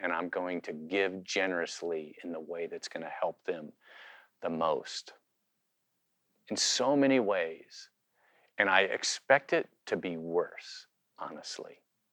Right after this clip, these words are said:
We, as Christians, can face injustice. We can feel wronged. We can be truly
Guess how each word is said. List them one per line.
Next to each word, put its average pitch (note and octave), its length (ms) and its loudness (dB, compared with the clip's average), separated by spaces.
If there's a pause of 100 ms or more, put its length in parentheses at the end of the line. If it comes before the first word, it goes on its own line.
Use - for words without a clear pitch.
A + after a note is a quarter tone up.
(1080)
We, C#3 680 6 (560)
as - 180 0
Christians, - 840 0
can G#2 160 -4
face F2 420 -4
injustice. - 920 -4 (960)
We C3 160 10
can B2+ 460 4 (180)
feel D#3 640 10
wronged. F2+ 560 -4
We B2 140 8
can C#3 180 4
be C#3 160 4
truly D3+ 800 8